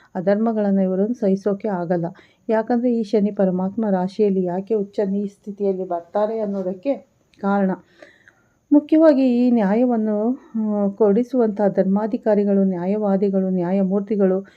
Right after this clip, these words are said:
ಇವರೆಲ್ಲ ಕೂಡ ಕಪ್ಪು ಬಟ್ಟೆಯನ್ನ ಧರಿಸಿರ್ತಾರೆ, ನೋಡಿದ್ದೀರಾ? So ಆ ಕಾರಣದಿಂದ ಶನಿ ಪರಮಾತ್ಮನು ಅಂದ್ರೆ ವರ್ಣ ಆಗಿರುವಂಥ ಈ ಕಪ್ಪು ಬಟ್ಟೆಯಲ್ಲಿ, ಯಾಕಂದ್ರೆ ಶನಿ ಪರಮಾತ್ಮ ಇಲ್ಲಿ ಧರ್ಮಪಾಲಕ,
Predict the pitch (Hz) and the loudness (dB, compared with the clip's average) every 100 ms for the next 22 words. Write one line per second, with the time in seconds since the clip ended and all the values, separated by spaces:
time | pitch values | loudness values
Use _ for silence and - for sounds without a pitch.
0 | _ _ 214 196 185 208 240 233 214 208 | _ _ -2 0 2 0 0 -2 -2 -2
1 | 180 220 196 196 190 185 202 190 175 - | -2 0 0 0 0 0 0 -2 -2 -2
2 | 196 202 180 170 175 196 214 202 185 180 | -2 -2 -2 -2 0 0 0 0 0 -2
3 | - 196 185 185 190 196 180 180 175 180 | 0 0 0 -4 -6 -6 -6 -4 -4 -4
4 | 196 247 - _ _ - 202 202 196 180 | -2 -4 -8 _ _ -4 -2 0 0 0
5 | 185 208 233 220 208 185 208 196 175 196 | -2 -2 -2 0 0 0 2 0 0 0
6 | 202 196 190 185 175 180 175 175 196 247 | -2 -2 -2 -4 -2 -4 -2 -2 -2 -2
7 | 220 202 196 185 185 180 175 185 185 196 | -2 -2 -2 0 0 -2 -2 -2 -2 -2
8 | 208 226 240 202 190 190 202 208 185 214 | -2 -4 -2 -2 0 -2 -2 -2 -2 -2
9 | 196 170 202 226 214 196 180 | -2 -2 -2 -2 -2 -2 -2